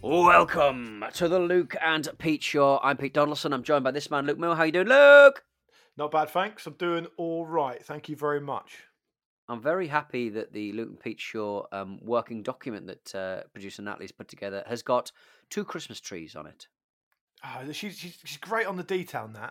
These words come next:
Speaker 2: She's really good on the
Speaker 1: Detail.
Speaker 2: detail, yeah. She
Speaker 1: She
Speaker 2: carries on like
Speaker 1: is.
Speaker 2: this, right? She carries on like this. She'll be doing, she'll be our boss soon. I'm telling you, she'll be, she'll be
Speaker 1: The
Speaker 2: telling us what to
Speaker 1: Natalie
Speaker 2: do.
Speaker 1: and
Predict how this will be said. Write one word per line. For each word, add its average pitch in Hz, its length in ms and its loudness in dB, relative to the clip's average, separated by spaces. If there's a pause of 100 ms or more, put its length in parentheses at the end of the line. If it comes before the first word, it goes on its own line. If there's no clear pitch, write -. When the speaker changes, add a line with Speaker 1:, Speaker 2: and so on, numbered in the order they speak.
Speaker 2:
She's 185 240 -6
really 185 140 2
good 135 260 0
on 92 60 -4
the - 80 -6
Speaker 1:
Detail. 131 420 -10
Speaker 2:
detail, 110 60 -16
yeah. 120 220 -10 (260)
She 240 100 -10
Speaker 1:
She 220 60 -10
Speaker 2:
carries 226 320 2
on 208 120 -2
like 170 140 2
Speaker 1:
is. 190 60 -4
Speaker 2:
this, 175 240 -4
right? 120 240 -8 (360)
She 208 160 -12
carries 214 280 -2
on 185 80 -4
like 175 120 -6
this. 135 320 -4
She'll 175 180 -4
be 151 100 -6
doing, 147 300 -2 (180)
she'll 180 160 -6
be 156 240 -8 (180)
our 143 160 -2
boss 143 240 -2
soon. 131 420 -4
I'm 117 100 -18
telling 151 260 -4
you, 117 80 -10
she'll 147 160 -10
be, 147 80 -14 (180)
she'll - 160 -8
be 170 80 -4
Speaker 1:
The 208 60 -12
Speaker 2:
telling 185 260 0
us 151 140 0
what 131 160 -2
to - 120 -10
Speaker 1:
Natalie 131 220 -2
Speaker 2:
do. 127 60 -6
Speaker 1:
and 123 240 -8